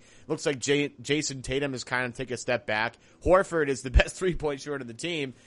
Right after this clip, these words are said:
and Kyrie takes a ton of them. It just, I, if, if I'm in the pitch room here for the Boston Celtics, I'm looking at Marco Bellinelli saying, "Look, we desperately need a guy like you because you give us something we don't really have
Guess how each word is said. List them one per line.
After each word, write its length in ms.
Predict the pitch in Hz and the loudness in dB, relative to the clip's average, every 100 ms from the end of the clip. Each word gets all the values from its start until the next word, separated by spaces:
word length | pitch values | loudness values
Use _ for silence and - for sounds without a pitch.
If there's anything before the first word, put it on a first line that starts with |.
| - | -12
and 260 | - 180 170 | -4 -2 0
Kyrie 360 | 190 170 196 185 | 2 2 2 0
takes 240 | 170 147 | -2 -2
a 20 | |
ton 200 | 139 175 | -2 0
of 100 | 147 | 0
them. 160 | 120 127 | -2 -4
It 20 | |
just, 220 | 139 160 - | -6 -6 0
I, 140 | 143 151 | 0 0
if, 160 | - - | -6 -8
if 160 | 135 | -4
I'm 280 | 143 165 185 | 0 0 0
in 80 | 170 | -4
the 80 | 139 | 0
pitch 340 | - 208 - | 2 2 0
room 340 | 147 120 117 120 - - _ | -2 0 -2 -8 -20 -20 _
here 260 | 156 151 131 | 0 2 2
for 140 | 143 | -4
the 80 | 123 | -2
Boston 440 | 135 139 143 131 | 0 2 0 -4
Celtics, 640 | 113 151 160 123 113 - - - - | -2 0 0 0 -4 -6 -18 -16 0
I'm 140 | 143 | 2
looking 180 | 160 147 | 2 -2
at 120 | 123 | -2
Marco 280 | 139 139 139 | -2 -2 -2
Bellinelli 480 | 131 123 131 139 127 | 0 0 0 0 -2
saying, 280 | 139 120 | -2 -2
"Look, 180 | 147 143 - | 0 -2 -2
we 400 | 143 214 208 - 120 - | -4 -4 -6 -8 -18 -2
desperately 600 | 170 180 - 156 143 135 | 0 0 -2 -6 -4 -4
need 440 | 135 160 156 131 - | -4 -2 0 -2 -2
a 80 | 131 | -4
guy 340 | 117 139 151 | 0 0 0
like 280 | 131 120 117 | 0 -2 -4
you 80 | 127 | -8
because 340 | 123 127 110 | -6 -6 -6
you 80 | 139 | -6
give 200 | 139 127 | -4 -4
us 100 | 127 | -4
something 300 | 135 127 113 | -6 -8 -8
we 100 | 131 | -6
don't 200 | 139 123 | -4 -6
really 240 | 135 123 | -6 -6
have 300 | 110 135 127 | 0 0 0